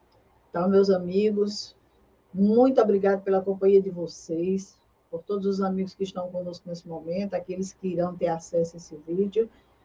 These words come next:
E dizendo pra vocês que o sábado pela manhã, pra nós, é, é uma, um dia maravilhoso de reflexão.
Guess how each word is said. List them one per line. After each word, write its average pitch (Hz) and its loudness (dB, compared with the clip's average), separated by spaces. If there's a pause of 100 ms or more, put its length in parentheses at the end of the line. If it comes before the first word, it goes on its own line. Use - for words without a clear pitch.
(800)
E 196 4
dizendo 247 4
pra 247 8
vocês 185 2
que - -8
o 202 -4
sábado 254 -2
pela 214 6
manhã, 196 0 (540)
pra 180 2
nós, 202 8
é, 208 4
é 196 6
uma, 202 0
um 202 0
dia 202 8
maravilhoso 269 4
de 247 0
reflexão. 240 -4